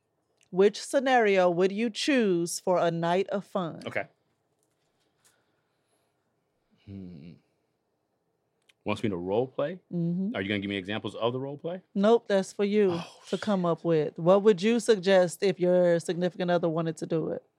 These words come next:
Speaker 2: Wow, that's a good one. Let me think about that. Hmm.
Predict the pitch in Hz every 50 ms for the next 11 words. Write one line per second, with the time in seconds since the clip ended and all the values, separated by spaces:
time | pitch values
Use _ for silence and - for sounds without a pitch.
0 | _ _ _ _ _ _ _ _ _ _ _ _ _ _ _ _ _ _ _ _
1 | _ _ 85 87 98 107 110 98 82 - - 170 - - 87 80 131 160 - -
2 | 85 82 107 143 170 147 - 147 156 - 85 87 76 - - 76 69 - _ _
3 | _ - - 202 - 139 113